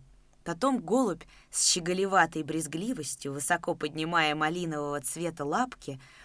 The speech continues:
прошёлся по грязному мелу, насыпанному вокруг трубы, вобрал и слегка откинул назад голову и, блистая тусклой радугой оперения на вздувшемся забу,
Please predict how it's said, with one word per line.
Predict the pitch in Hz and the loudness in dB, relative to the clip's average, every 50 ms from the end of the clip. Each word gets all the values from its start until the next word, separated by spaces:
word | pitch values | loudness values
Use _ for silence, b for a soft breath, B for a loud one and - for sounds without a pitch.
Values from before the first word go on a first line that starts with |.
| B B B | B B B
прошёлся | - 170 180 180 - - - 214 180 170 - - - | 4 4 6 6 4 2 2 2 2 0 -2 -2 0
по | - 165 | -2 0
грязному | 165 165 180 180 180 160 156 156 147 151 147 | 0 4 4 4 4 4 0 -6 -6 -6 -4
мелу, | 147 151 165 220 262 254 196 156 127 131 - | -4 -4 -2 0 0 0 -2 -4 -6 -8 -6
насыпанному | 147 151 151 - - 156 131 - 139 139 139 139 139 143 143 | -6 -4 -2 -2 -2 -4 -4 -4 -6 -4 -4 -4 -4 -4 -2
вокруг | 156 160 160 - 160 143 131 - | -2 -2 -2 -2 -6 -6 -6 -6
трубы, | - 170 175 160 147 147 131 131 B B B B B B B B B B | -6 -6 -4 -4 -4 -4 -6 -6 B B B B B B B B B B
вобрал | 156 175 185 180 180 202 240 254 254 | 6 6 6 8 8 6 6 6 6
и | - - 175 | 2 -2 -4
слегка | 170 - - 185 180 - - - - 214 - - | -4 -4 -4 -4 -6 -6 -4 2 4 4 4 4
откинул | 170 170 - - - - 190 170 151 151 | 2 -2 -2 -6 -6 -4 -4 -2 -4 -4
назад | 156 156 151 156 156 147 143 | -2 -2 -2 0 -2 -2 -2
голову | 143 147 202 262 262 226 190 160 139 151 156 B B B B B B B B B B B B _ - | -2 0 2 2 4 2 2 -2 -4 -8 -10 B B B B B B B B B B B B _ -6
и, | - 196 | -4 -4
блистая | 170 180 190 196 196 - - - - 247 233 202 180 175 165 165 - - | -2 -2 -2 -2 0 -2 0 4 4 6 6 6 2 0 -4 -6 -8 -4
тусклой | - 214 196 - - - - 165 160 | -4 -2 -2 -2 -4 -4 -4 -2 0
радугой | 160 175 180 180 170 156 151 156 147 143 | 2 4 4 4 4 2 -2 -2 -4 -4
оперения | 139 139 170 175 165 202 220 208 170 156 147 147 | -4 -4 -6 -4 -2 -2 -2 -2 -2 -4 -6 -6
на | 147 151 151 | -6 -6 -6
вздувшемся | 143 156 139 131 147 214 196 - - - 156 151 151 - - 156 147 | -6 -8 -8 -4 -2 -2 -2 -2 -4 -6 -6 -6 -4 -4 -4 -4 -2
забу, | 139 151 151 147 147 190 254 262 254 | 0 0 0 0 2 2 2 2 2